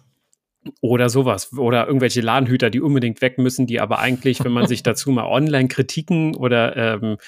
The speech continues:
Speaker 1: Erfahrungsberichte durchliest, dann halt doch wieder sich als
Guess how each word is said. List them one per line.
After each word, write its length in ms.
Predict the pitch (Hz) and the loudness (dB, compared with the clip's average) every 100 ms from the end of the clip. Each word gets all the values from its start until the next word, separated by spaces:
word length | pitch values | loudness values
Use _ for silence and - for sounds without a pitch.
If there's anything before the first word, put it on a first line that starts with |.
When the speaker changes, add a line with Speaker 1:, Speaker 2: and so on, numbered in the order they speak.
| - - - | -20 -18 -8
Speaker 1:
Erfahrungsberichte 680 | - 117 135 139 143 131 123 | -2 2 2 2 -2 -2 0
durchliest, 580 | 127 135 139 131 127 131 | 0 2 2 2 2 -2
dann 140 | 113 | -2
halt 180 | 113 - | -2 -2
doch 200 | 123 123 | -2 -2
wieder 360 | 117 107 104 - - - - - | 0 2 2 -2 -20 -20 -20 -18
sich 300 | - 117 120 | -4 -4 -2
als 400 | 101 104 - - | -2 -2 -2 -8